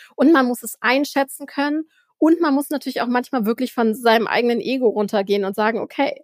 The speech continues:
das halte ich jetzt aus, um das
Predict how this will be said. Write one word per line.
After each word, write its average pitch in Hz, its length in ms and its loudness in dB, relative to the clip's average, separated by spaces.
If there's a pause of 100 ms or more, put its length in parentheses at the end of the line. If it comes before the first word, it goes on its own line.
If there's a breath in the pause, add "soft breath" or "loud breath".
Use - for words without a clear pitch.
(120)
das - 200 -4
halte 277 220 2
ich 269 140 -2
jetzt - 200 -2
aus, 277 500 0 (500 soft breath)
um 349 340 6
das 269 220 0